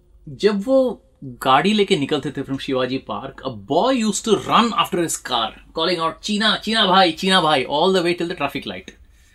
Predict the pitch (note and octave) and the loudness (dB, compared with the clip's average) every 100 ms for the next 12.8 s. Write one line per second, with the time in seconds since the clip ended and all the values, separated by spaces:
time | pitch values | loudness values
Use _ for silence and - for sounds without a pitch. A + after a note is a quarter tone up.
0 | _ _ _ - F#3+ G3+ F3+ F#3+ G3 F#3+ | _ _ _ 0 0 2 0 2 2 2
1 | E3 D#3 F#3+ F3 E3+ E3 C#3 E3+ - - | 0 -2 -2 -2 -2 -2 -2 -4 -4 -4
2 | F#3+ F#3+ E3+ C3+ C#3+ D#3+ D3 - D#3 D3 | 2 4 2 0 0 -2 -6 -6 -8 -4
3 | D#3 - D3+ F#3+ C#3 - D3+ D3+ C3+ D#3 | -4 -4 -6 -6 -6 -6 -6 -4 -2 -2
4 | - C3+ C3 C#3 E3 - C3+ - G#3 A3+ | 0 0 0 -2 -4 -2 -6 -4 -6 -6
5 | _ G3 A#3+ - C#3 G3 A#3+ G3 D#3 A#3 | _ -2 0 0 0 -2 -2 -4 -2 -2
6 | - E3 D#3 - - - G#2+ - B2+ - | 0 -2 -2 -8 -12 -16 -16 -14 -10 -10
7 | - G#3 A#3 F#3+ B2+ C3 C#3 B2 A#2+ A2+ | -4 -2 0 -2 -4 -4 -4 -6 -6 -4
8 | B2+ C3 A#2+ A2 A2 _ - _ _ F#3+ | -4 -4 -8 -8 -12 _ -20 _ _ 0
9 | G3 - D3+ D#3 D#3 D#3 E3 E3 C#3 C#3 | 0 0 0 0 0 -4 -4 -4 -4 -6
10 | B2+ B2 A#2+ D#3+ C#3 D#3 D3+ C3+ D3+ D3 | -4 -6 -8 -8 -6 -4 -6 -8 -6 -6
11 | - _ _ _ _ - E3+ - D#3+ D3 | -8 _ _ _ _ -6 -4 -4 -6 -6
12 | C#3 C3+ C#3+ C#3 C#3 A#2 A#2+ | -8 -8 -4 -2 -2 -2 -4